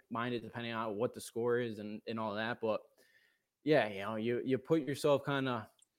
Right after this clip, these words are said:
you know, not elimination game, yeah, but again, you could have really took control of the series with a win last night. Um,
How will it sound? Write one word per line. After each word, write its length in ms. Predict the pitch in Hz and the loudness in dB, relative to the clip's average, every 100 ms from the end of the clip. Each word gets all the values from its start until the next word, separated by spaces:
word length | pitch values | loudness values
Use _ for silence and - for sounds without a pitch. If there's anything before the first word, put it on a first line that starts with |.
| _ _ _ _ _ _ - | _ _ _ _ _ _ -6
you 120 | 143 | -2
know, 100 | 131 | -2
not 240 | 117 143 190 | 0 2 4
elimination 500 | 202 190 180 147 156 | 6 6 4 4 2
game, 220 | 147 127 | 2 2
yeah, 300 | 131 139 110 - | 2 0 0 -2
but 220 | 107 101 - _ _ _ - | -2 -2 -6 _ _ _ -2
again, 320 | 135 135 131 | 2 2 4
you 120 | 131 | 2
could 180 | 131 151 | 2 2
have 100 | 143 | 4
really 240 | 135 147 | 4 2
took 220 | 135 - 127 | 2 -2 -4
control 280 | 110 127 | -2 -2
of 60 | 120 | -2
the 60 | 107 | -2
series 580 | 120 117 113 110 - - | -2 -2 -2 -4 -12 -12
with 100 | 110 | -4
a 60 | 107 | -2
win 160 | 107 107 | -2 -4
last 260 | 107 104 | -8 -8
night. 280 | 110 107 110 _ _ _ _ _ | -10 -10 -10 _ _ _ _ _
Um, 440 | 101 110 104 95 | -4 0 0 -2